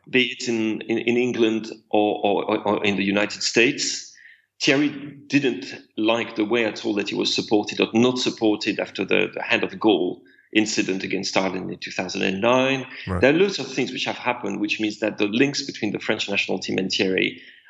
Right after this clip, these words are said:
Speaker 1: are not what they should be for somebody who is a record goal scorer and one of the true greats in the history of our football. It's very sad.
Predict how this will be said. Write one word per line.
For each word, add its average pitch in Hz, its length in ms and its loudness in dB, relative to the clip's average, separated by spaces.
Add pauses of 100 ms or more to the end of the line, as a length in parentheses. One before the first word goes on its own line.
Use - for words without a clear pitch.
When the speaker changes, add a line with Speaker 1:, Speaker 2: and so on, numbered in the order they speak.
(120)
Speaker 1:
are 117 140 6
not 113 260 0
what 110 140 2
they 107 100 2
should 101 220 0
be 98 100 -2
for 98 120 -6
somebody 98 540 0
who 95 140 0
is 98 160 2
a 98 320 2 (160)
record 101 400 0
goal 90 160 -4
scorer 98 540 0 (500)
and 98 340 2
one 104 160 2
of 98 120 -6
the 98 60 -8
true 110 240 2
greats - 540 -2
in 95 120 -4
the 95 60 0
history 95 280 -2
of 92 60 0
our 90 100 -2
football. 90 500 -2 (300)
It's - 140 2
very 160 180 4
sad. 82 340 -4